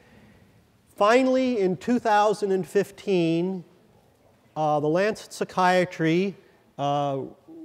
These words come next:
recognized our statement from the newly emerging International Society on Nutritional Psychiatry that compelling and emerging evidence suggests that diet is as important to psychiatry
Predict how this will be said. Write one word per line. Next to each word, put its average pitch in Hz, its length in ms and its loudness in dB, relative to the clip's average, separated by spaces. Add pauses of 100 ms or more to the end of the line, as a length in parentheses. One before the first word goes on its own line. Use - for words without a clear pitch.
(480)
recognized 185 840 2
our 170 120 2
statement 185 640 0
from 160 240 -2
the 151 80 0
newly 196 300 4
emerging 180 540 2
International 170 560 -2
Society 165 520 -2
on 156 140 -2
Nutritional 156 460 -6
Psychiatry 170 840 -4 (460)
that 165 520 -2
compelling 214 720 0 (380)
and 170 100 -2
emerging 185 380 2
evidence 190 360 2
suggests 175 460 0
that 175 240 -4
diet 214 380 2 (100)
is 262 360 0
as 220 340 0
important 220 500 0
to 175 60 -8
psychiatry 175 1120 0